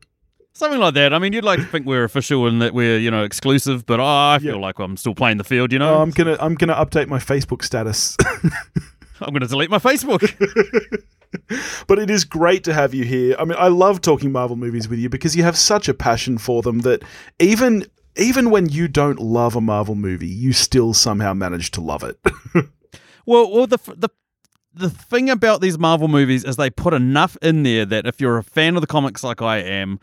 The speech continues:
Speaker 1: Yeah.
Speaker 2: that even if you don't like the movie, there's still stuff in there for you as a fan that you look at and go, "Oh, that was cool." Or that, "Hey,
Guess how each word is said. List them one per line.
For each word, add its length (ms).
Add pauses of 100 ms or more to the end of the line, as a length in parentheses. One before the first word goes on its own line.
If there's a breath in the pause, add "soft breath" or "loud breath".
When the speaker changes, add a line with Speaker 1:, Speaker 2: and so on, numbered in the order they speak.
Speaker 1:
Yeah. 280
Speaker 2:
that 200
even 240
if 120
you 180 (100)
don't 280
like 240
the 60
movie, 380
there's 220
still 260
stuff 480
in 200
there 260
for 260
you 240
as 140
a 60
fan 260
that 140
you 120
look 160
at 100
and 100
go, 140
"Oh, 280
that 140
was 100
cool." 360 (120)
Or 180
that, 180
"Hey, 200